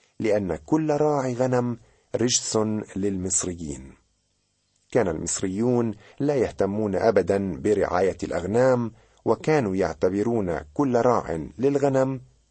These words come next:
رجسًا. من المثير أن كلمة الله تتكلم كثيرًا عن الرعاة، وهم صورة للرب يسوع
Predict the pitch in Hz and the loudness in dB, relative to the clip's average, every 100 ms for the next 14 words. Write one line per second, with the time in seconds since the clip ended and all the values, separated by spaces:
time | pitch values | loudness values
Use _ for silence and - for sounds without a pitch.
0 | 139 117 - - 82 78 73 - _ _ | 0 0 0 -2 -2 -4 -8 -14 _ _
1 | _ _ _ _ _ _ - _ - 151 | _ _ _ _ _ _ -20 _ -4 0
2 | 156 151 143 175 170 143 143 98 95 82 | 0 0 -2 -2 0 0 -2 -2 -2 -4
3 | - 78 110 95 - - 82 110 107 101 | -4 -2 -2 -2 -4 -4 0 2 4 0
4 | - _ - 131 117 101 120 113 98 98 | -4 _ -2 0 2 2 2 2 0 0
5 | 98 - 80 107 104 95 95 92 82 80 | -4 -4 -4 -2 0 0 -2 -4 -6 -4
6 | 90 92 80 107 107 160 110 - _ _ | -2 -2 -2 0 0 0 -2 -8 _ _
7 | _ _ _ _ 123 123 139 139 - 170 | _ _ _ _ 0 0 0 -2 -4 -2
8 | 151 147 143 107 95 104 107 104 90 - | -2 0 -2 -2 -2 -2 -2 -4 -6 -4
9 | 117 120 110 101 | -2 0 0 -2